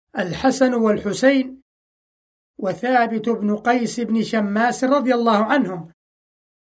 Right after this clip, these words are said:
قال النبي صلى الله عليه وسلم: "الحسن والحسين سيدا شباب أهل الجنة"، رواه الترمذي،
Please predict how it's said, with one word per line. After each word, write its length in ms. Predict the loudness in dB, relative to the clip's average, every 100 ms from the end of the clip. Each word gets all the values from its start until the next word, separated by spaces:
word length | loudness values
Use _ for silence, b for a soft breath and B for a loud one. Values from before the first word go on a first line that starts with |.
| _ _ _ _
قال 200 | 0 2
النبي 400 | 2 0 0 -2
صلى 280 | -2 -4 -4
الله 280 | -4 -4 -4
عليه 340 | -6 -6 -6
وسلم: 680 | -8 -4 0 4 4 2 -6 _ _ _ _ _ _ _ _ -8
"الحسن 640 | -8 -6 -2 -2 -2 -2
والحسين 960 | -2 -2 -6 -8 -10 -4 0 2 0 -2
سيدا 640 | 0 0 0 0 0 0
شباب 580 | -2 -6 -4 0 2 2
أهل 260 | 2 0 0
الجنة"، 540 | 0 2 2 -2 -6 _ _ _ _ _ _ _ _ -8
رواه 340 | -2 2 0 -2
الترمذي، 760 | -6 -6 -6 0 2 2 -2